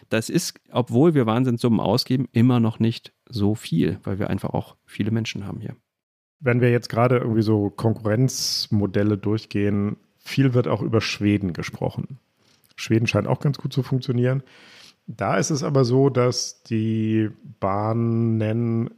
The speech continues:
Speaker 2: untereinander konkurrieren, dass es Wettbewerb auf der Schiene gibt. Was es hier so ein bisschen gibt, aber auch nicht so richtig. In Schweden, wenn wir das richtig,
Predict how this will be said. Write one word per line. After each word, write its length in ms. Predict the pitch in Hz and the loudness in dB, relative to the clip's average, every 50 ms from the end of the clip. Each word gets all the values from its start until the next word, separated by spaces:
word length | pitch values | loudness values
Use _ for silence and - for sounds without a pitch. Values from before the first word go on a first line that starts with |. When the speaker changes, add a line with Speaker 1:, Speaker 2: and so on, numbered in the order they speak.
| _ _ _ _ | _ _ _ _
Speaker 2:
untereinander 520 | 139 123 123 120 110 107 110 107 107 104 | 0 2 2 2 2 2 2 2 2 0
konkurrieren, 560 | - - 107 101 - 98 92 107 113 95 - | 0 0 0 0 2 2 4 4 2 2 0
dass 140 | - - - | -4 -6 -6
es 180 | 101 - - 90 | -8 -6 -4 -4
Wettbewerb 560 | 104 - - _ - 92 85 87 82 85 - | -4 -4 -4 _ -6 -4 -2 -4 -4 -6 -6
auf 140 | - - - | -10 -10 -8
der 140 | - 87 | -8 -8
Schiene 320 | - - - - - 85 - | -8 -8 -8 -8 -10 -10 -8
gibt. 400 | - - - _ _ - - - _ | -10 -12 -14 _ _ -20 -20 -14 _
Was 180 | - 101 98 - | -4 -2 0 0
es 120 | - - - | -2 -2 0
hier 180 | - 127 120 | 0 0 2
so 100 | 110 101 | 2 2
ein 160 | 107 101 92 - _ | 0 0 -2 -6 _
bisschen 680 | - 107 101 123 165 190 180 - - - 165 165 160 156 | -12 -4 0 2 2 2 0 -4 -6 -4 -2 -2 -2 -2
gibt, 420 | - 160 185 - - _ - - | -2 -4 -6 -6 -10 _ -12 -8
aber 160 | - 107 110 | -6 -4 -4
auch 120 | - 104 101 | -4 -4 -4
nicht 120 | 110 101 | -6 -6
so 100 | - 107 101 | -6 -6 -4
richtig. 500 | 110 143 143 - - 147 147 139 - - - - - - - - - _ _ _ | -4 -4 -4 -4 -6 -6 -6 -6 -10 -16 -20 -20 -20 -20 -20 -20 -20 _ _ _
In 140 | - 117 | -6 -6
Schweden, 560 | 107 - - 120 135 143 151 151 147 156 160 160 - - _ _ _ _ _ _ _ _ _ _ _ | -4 0 2 2 2 4 4 4 4 2 2 -2 -6 -14 _ _ _ _ _ _ _ _ _ _ _
wenn 200 | - 107 104 104 | -6 -4 -2 0
wir 60 | 107 | 0
das 180 | 104 104 - - | 0 -2 0 -2
richtig, 340 | 120 113 - 110 - - | -2 -2 -2 -4 -4 -6